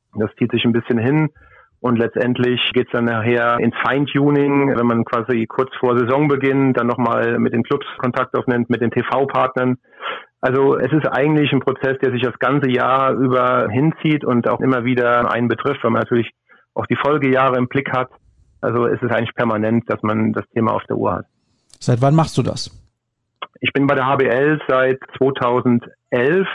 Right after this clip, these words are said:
Speaker 1: und im Prinzip bin ich dann Spielplangestalter oder Spielleiter der ersten und zweiten Liga seit zweitausendzwölf.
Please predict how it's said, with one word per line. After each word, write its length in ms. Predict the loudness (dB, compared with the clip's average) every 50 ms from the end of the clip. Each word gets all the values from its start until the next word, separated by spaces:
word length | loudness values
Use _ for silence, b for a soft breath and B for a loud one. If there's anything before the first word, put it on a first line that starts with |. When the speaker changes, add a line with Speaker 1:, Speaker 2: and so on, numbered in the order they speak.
| -8 -4
Speaker 1:
und 320 | -2 0 2 0 0 -2 -4 -14 _ _ _
im 40 | -6
Prinzip 360 | -4 -4 -4 -2 -4 -2 0
bin 120 | 0 0
ich 120 | 0 0 0
dann 240 | 0 0 0 0 0
Spielplangestalter 960 | -2 -2 0 0 0 2 2 2 0 2 0 0 -2 -2 -2 0 0 0 0 0
oder 160 | -2 -2 -4
Spielleiter 880 | -6 -4 -2 0 2 2 2 0 -2 -2 -2 -2 0 0 0 0 0
der 140 | 0 0 -2
ersten 180 | -2 -2 -2 -4
und 120 | -4 -2
zweiten 240 | -2 -2 -2 0 0
Liga 260 | 0 2 2 0 0 0
seit 200 | -2 -4 -4 -4
zweitausendzwölf. 720 | -4 -4 -2 0 -2 -2 -2 -4 -6 -4 -4 -2 -2 -2